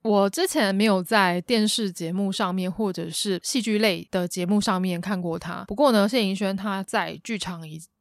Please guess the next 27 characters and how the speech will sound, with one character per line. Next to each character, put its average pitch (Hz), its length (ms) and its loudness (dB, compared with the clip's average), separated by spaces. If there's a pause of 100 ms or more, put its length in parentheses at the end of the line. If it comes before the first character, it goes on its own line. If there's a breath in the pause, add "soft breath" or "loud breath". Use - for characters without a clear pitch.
(180)
剧 269 120 -2
场 196 240 -2
里 160 80 -6
面 202 140 0
已 170 180 -10
经 196 220 -4
打 175 240 -2
滚 175 240 -6
很 160 240 -8
久 - 240 -4
了， 104 120 -12
而 180 100 -2
且 202 200 -4
都， 185 400 -2
她 247 280 0
演 175 420 -4
舞 185 100 -6
台 180 200 -4
剧 208 280 -4
的 170 220 -2
经 196 240 -4
验 190 100 -2
真 185 180 -2
是 190 40 -2
非 196 180 -4
常 175 220 -10
的 170 240 -8